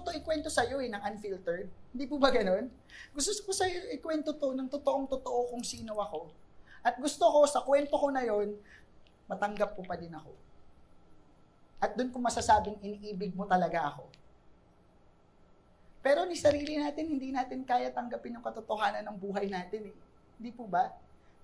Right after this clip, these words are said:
Tayo pa lang sa pagsambit ng kwento, puro pagpapanggap na. Dahil kahit tayo sa sarili natin, hindi natin matanggap kung sino tayo. At hindi natin lubusang mamahal yung sarili natin dahil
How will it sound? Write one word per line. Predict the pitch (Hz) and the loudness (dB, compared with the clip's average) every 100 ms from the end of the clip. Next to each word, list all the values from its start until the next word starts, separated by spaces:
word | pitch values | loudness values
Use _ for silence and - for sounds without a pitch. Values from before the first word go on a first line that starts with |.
| - | 8
Tayo | 254 311 320 | 10 10 8
pa | 269 | 10
lang | 277 262 | 12 10
sa | 254 240 | 10 -2
pagsambit | 226 - 226 214 247 - | -2 2 0 0 -8 -8
ng | 214 | -6
kwento, | 202 196 190 170 - | -2 -2 -2 -4 -2
puro | 262 269 | 0 0
pagpapanggap | 247 233 214 208 196 180 175 160 | 0 0 0 0 -2 -6 -8 -12
na. | 160 165 - - - - - - | -12 -14 -20 -20 -20 -20 -18 -2
Dahil | 202 226 233 | -2 -2 2
kahit | - 285 - - | 2 2 0 8
tayo | 269 | 8
sa | 277 269 247 | 8 0 -2
sarili | 247 247 | -2 -4
natin, | 240 214 214 | 0 0 0
hindi | 208 208 214 | -4 -10 -4
natin | 226 208 226 | -2 -2 -4
matanggap | 208 190 190 170 170 - | -4 -4 -2 -2 -4 -8
kung | - 180 | -12 -10
sino | - 185 180 | -10 -10 -4
tayo. | 170 165 165 - - 233 | -2 -2 -6 -8 -2 0
At | 254 | 0
hindi | 285 294 302 | -4 -2 4
natin | 294 294 302 | 4 4 -2
lubusang | 269 226 277 294 262 - - - | -2 -4 -4 4 4 4 -16 8
mamahal | 247 247 240 247 269 247 | 8 10 6 6 2 0
yung | 247 | 2
sarili | 226 220 220 220 | 2 2 -2 0
natin | 202 190 208 | 0 2 0
dahil | 220 | 2